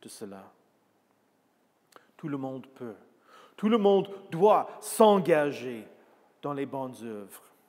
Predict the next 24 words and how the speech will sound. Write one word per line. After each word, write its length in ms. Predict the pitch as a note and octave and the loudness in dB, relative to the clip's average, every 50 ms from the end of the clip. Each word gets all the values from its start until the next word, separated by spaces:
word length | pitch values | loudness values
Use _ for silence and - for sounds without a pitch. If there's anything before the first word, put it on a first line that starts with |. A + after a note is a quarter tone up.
| _ _ _ _ _ _ _ _ _ _ _ _ _ | _ _ _ _ _ _ _ _ _ _ _ _ _
Pour 140 | - D#3+ E3 | -2 0 0
le 80 | D#3+ | 0
bien-être 640 | C3+ D#3 E3+ E3 D#3+ D#3 E3 E3+ E3 - - E3+ D#3 | 0 0 0 0 0 2 0 -2 -2 -2 -4 -4 -2
de 140 | - D3 C#3+ | -2 -4 -4
notre 380 | C#3+ D#3 D#3 D3+ D3+ - D3+ | -2 -2 -2 -2 -4 -6 -8
société, 1000 | C#3+ - - F3+ E3 - - - C#3+ D3+ C3+ - - - C3+ C3 C3+ E3 F3 E3+ - _ _ _ _ _ _ _ _ _ _ _ _ _ _ _ _ _ _ _ | -8 -4 -2 -4 -4 -4 -6 -8 -6 -6 -6 -6 -6 -8 -8 -8 -8 -10 -12 -16 -20 _ _ _ _ _ _ _ _ _ _ _ _ _ _ _ _ _ _ _
nous 100 | D#3+ E3+ | -8 -8
voulons 560 | C#3+ D3+ F3+ F#3 F3 F3 F3 F#3 G3+ G#3 F#3+ F#3 | -4 -2 -2 2 4 4 4 4 2 -2 -6 -8
une 100 | E3+ - | -12 -12
citoyenneté 880 | - - - E3+ - - D#3+ D#3 D3+ D3 C#3 D3+ - E3 E3 D#3+ E3 - - - - | -10 -10 -10 -10 -6 -4 -2 -2 -2 -4 -6 -2 0 2 2 2 0 -6 -14 -14 -14
généreuse 720 | D3+ B2 D#3 G3 F#3 F#3 F3 E3+ - D#3+ E3 F3 F#3+ E3 - | -8 0 2 2 4 4 2 0 0 0 0 0 0 -2 -8
qui 200 | - - E3 - | -12 -14 -14 -14
soutient 560 | - - G3 F#3+ - - - E3+ E3+ E3+ E3 | -10 -8 -6 -6 -6 -6 -4 -2 -2 0 0
la 160 | D#3 C#3 C3+ | 0 -2 -2
charité, 840 | - - F3 D#3+ - - C#3 C3 - - D3+ C3+ B2+ C#3 E3 F3+ - - _ _ _ _ _ _ _ _ _ _ _ _ _ | -2 0 0 0 0 0 -8 -16 -10 -8 -8 -6 -6 -8 -10 -14 -18 -20 _ _ _ _ _ _ _ _ _ _ _ _ _
ayant 420 | - G#3 G3+ G3 G3 F#3+ G3 G#3 G3 | 0 2 4 6 6 6 6 6 6
de 100 | F3+ F3 | 6 6
la 100 | D#3+ D3+ | 6 6
compassion 840 | - - G#3 G3+ F3 - F3+ D#3+ D3+ - - - D#3+ D#3+ E3 F3+ E3+ - - - - - | 6 4 4 4 6 4 2 2 2 -2 -6 -4 -2 -2 -2 -2 -4 -8 -16 -18 -10 -6
envers 440 | D#3+ D#3+ D3 B2+ F3 F3 E3 C3 | -6 -6 -2 0 2 2 2 0
les 140 | C#3 D3 C#3 | 0 -6 -8
personnes 640 | C#3+ - E3 D3 - - - F3 D#3+ D#3+ D#3 A#2+ C3+ | -6 -6 -6 -6 -6 -6 -6 -6 -4 -4 -6 -8 -10
en 80 | C#3+ C#3 | -12 -12
difficulté, 920 | A#2 A#2+ A2 - C3 - - C#3 C#3+ - - C#3+ C3 B2+ C#3 E3+ F3+ | -14 -16 -18 -20 -20 -16 -14 -14 -14 -10 -8 -6 -6 -6 -6 -8 -10